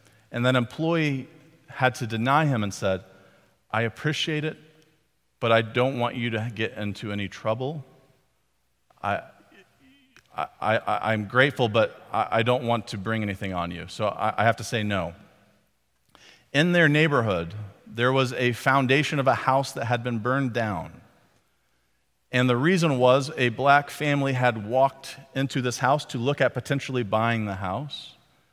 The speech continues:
And so someone burned the house down to send the message of who is welcome and who is not welcome. We live in a world in which that hate and that vision still exists.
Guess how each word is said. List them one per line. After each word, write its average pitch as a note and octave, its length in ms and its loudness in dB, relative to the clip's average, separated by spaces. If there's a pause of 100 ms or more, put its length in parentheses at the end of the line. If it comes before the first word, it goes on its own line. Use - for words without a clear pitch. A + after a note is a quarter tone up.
(460)
And B2 140 -4
so C3+ 160 -2
someone D3 380 2
burned D3 360 4
the D#3 100 2
house C3+ 300 2
down G#2 540 -4
to A#2+ 100 -16
send B2 220 -4
the A#2 40 0
message A2 460 -4
of F#2+ 120 -8
who C3 200 -6
is A2+ 100 -6
welcome G#2+ 380 -2
and G2 100 -8
who G#2 160 -8
is F#2+ 140 -10
not F#2 300 -8 (100)
welcome. C3 420 -6 (2750)
We D3 220 0
live E3+ 340 2
in E3 100 4
a C#3+ 80 6
world D#3 440 4
in C3 80 -2
which C3+ 260 -4
that C3 420 2
hate - 600 -4 (120)
and A#2 280 -6
that A#2+ 300 0 (180)
vision A2 720 -6
still D#3 600 -6
exists. A#2 960 -10